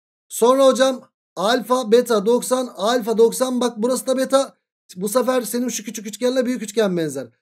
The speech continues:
Alfanın karşısı üç K'nın alfanın karşısı dört K'ya oranı.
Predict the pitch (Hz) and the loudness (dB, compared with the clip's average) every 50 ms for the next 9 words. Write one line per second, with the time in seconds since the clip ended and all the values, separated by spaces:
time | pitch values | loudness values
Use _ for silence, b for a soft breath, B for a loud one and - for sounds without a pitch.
0 | _ _ _ _ - 175 214 233 208 247 254 240 - 247 240 220 - 202 185 214 | _ _ _ _ -2 0 0 0 0 0 -2 0 2 2 2 0 0 -4 -8 -8
1 | 208 - - 254 254 254 240 233 220 233 226 214 233 240 233 233 226 220 190 165 | -8 -6 -4 -2 -2 0 2 2 2 2 0 -2 -4 -2 0 0 0 0 -2 -4
2 | 156 139 156 165 196 - - 220 220 233 240 254 262 262 262 262 269 277 269 - | -6 -2 0 0 0 0 0 0 2 4 4 4 4 4 4 4 2 2 0 -2